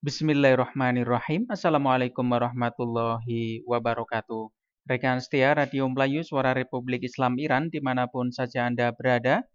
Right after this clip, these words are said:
selamat berjumpa kembali dengan saya, Rohanianto, dalam acara Warta Berita Singkat. Hari ini Jumat tanggal delapan belas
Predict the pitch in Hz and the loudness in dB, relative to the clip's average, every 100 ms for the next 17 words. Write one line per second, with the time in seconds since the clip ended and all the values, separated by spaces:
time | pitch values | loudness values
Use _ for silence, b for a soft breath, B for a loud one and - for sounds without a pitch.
0 | _ _ _ _ - 143 143 143 139 135 | _ _ _ _ 0 4 4 4 0 -4
1 | 127 135 131 131 131 135 131 127 123 127 | -4 0 0 2 0 2 0 -2 -2 0
2 | 123 123 120 117 127 127 123 120 120 135 | 2 4 2 0 0 2 2 0 0 -2
3 | 147 151 123 120 123 123 120 120 117 117 | -2 -2 0 -2 0 0 2 0 0 -2
4 | 117 120 120 120 143 123 110 131 175 _ | -2 -2 -2 -2 -4 -6 0 2 2 _
5 | _ _ _ _ - 143 131 127 127 131 | _ _ _ _ 2 4 4 0 -2 0
6 | 135 131 - 123 123 131 127 - 123 120 | -2 -4 -4 -4 -2 -2 0 -2 0 0
7 | 117 123 120 120 120 123 120 | 0 -2 -2 -4 -2 -2 -2